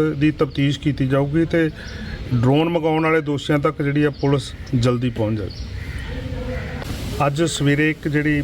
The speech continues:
ਇਨਫਰਮੇਸ਼ਨ ਆ, ਬੀ ਐਸ ਐਫ ਵੱਲੋਂ ਦਿੱਤੀ ਗਈ ਸੀ ਕਿ ਇੱਕ ਡਰੋਨ ਜਿਹੜਾ ਪਾਕਿਸਤਾਨ ਸਾਈਡ ਤੋਂ ਆਉਂਦਾ ਦੀ ਹੰਪਿੰਗ ਦੀ ਆਵਾਜ਼ ਸੁਣੀ ਗਈ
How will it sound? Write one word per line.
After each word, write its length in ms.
ਇਨਫਰਮੇਸ਼ਨ 680
ਆ, 60
ਬੀ 220
ਐਸ 240
ਐਫ 60
ਵੱਲੋਂ 280
ਦਿੱਤੀ 340
ਗਈ 100
ਸੀ 260
ਕਿ 140
ਇੱਕ 360
ਡਰੋਨ 380
ਜਿਹੜਾ 200
ਪਾਕਿਸਤਾਨ 640
ਸਾਈਡ 340
ਤੋਂ 200
ਆਉਂਦਾ 220
ਦੀ 120
ਹੰਪਿੰਗ 440
ਦੀ 100
ਆਵਾਜ਼ 300
ਸੁਣੀ 280
ਗਈ 100